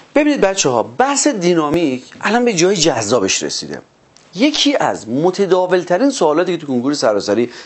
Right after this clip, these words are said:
امتحانات پایان ترم ازش سوال طرح می‌شه، جرمای به هم متصله.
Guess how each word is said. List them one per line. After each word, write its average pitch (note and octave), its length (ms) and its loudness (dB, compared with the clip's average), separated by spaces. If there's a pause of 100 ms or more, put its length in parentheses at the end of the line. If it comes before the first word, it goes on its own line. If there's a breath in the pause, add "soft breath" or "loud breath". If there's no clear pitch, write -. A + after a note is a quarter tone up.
(140 loud breath)
امتحانات C3+ 380 0
پایان G#2+ 380 0
ترم B2+ 220 0 (140)
ازش A2 180 0
سوال C3 340 0
طرح F#2 180 -2
می‌شه، A#2+ 380 -2 (300 loud breath)
جرمای F#3 360 2
به E3 100 0
هم A2 140 0
متصله. F#2 560 -2